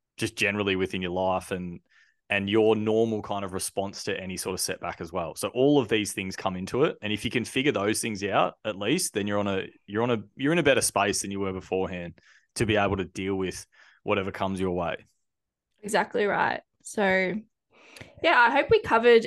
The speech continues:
Speaker 2: everything that needed to be covered in this one. And I hope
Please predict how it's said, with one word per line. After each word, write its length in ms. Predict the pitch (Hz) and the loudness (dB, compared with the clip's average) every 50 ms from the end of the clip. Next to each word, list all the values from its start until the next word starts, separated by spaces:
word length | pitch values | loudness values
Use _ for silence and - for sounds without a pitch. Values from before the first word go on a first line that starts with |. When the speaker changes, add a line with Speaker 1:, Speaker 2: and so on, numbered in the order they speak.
| - | 2
Speaker 2:
everything 500 | - 208 220 220 233 233 226 220 214 220 | 4 4 6 4 4 4 2 4 4 4
that 320 | 214 208 208 196 - - - 233 - _ _ _ _ - - - - - _ _ _ - | 4 4 4 4 2 0 -6 -14 -20 _ _ _ _ -20 -20 -20 -20 -20 _ _ _ 4
needed 240 | 247 233 240 233 226 | 6 8 8 8 6
to 80 | 233 240 | 6 6
be 100 | 226 214 | 6 6
covered 380 | 214 - 240 202 202 233 233 | 6 6 4 6 8 8 6
in 100 | 262 240 | 6 4
this 180 | 214 214 220 - | 4 2 2 4
one. 320 | 220 214 214 220 294 349 311 | 4 6 6 6 6 6 6
And 160 | 208 226 226 | 6 6 8
I 100 | 220 226 | 8 8
hope 300 | 247 262 220 220 214 214 | 8 8 8 8 8 6